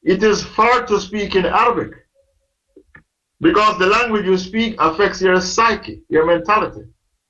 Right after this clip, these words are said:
Do you think you can find the fatwa of Ibn Taymiyyah? It is makruh to speak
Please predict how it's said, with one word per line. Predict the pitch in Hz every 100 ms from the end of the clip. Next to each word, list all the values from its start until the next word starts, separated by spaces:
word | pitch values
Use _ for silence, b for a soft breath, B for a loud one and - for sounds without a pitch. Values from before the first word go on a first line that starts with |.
| _ _ _ _ _ _ _ _ _ _ -
Do | 147
you | 185
think | 208 190
you | 185
can | 180 _ _ _ _ _ _ _ _ _ _ - -
find | 160 156
the | 131
fatwa | 143 147 139 135
of | 127
Ibn | 127 117
Taymiyyah? | 117 117 127 139
It | 120
is | 123
makruh | 117 117 117 160 165
to | 117
speak | 107 127 127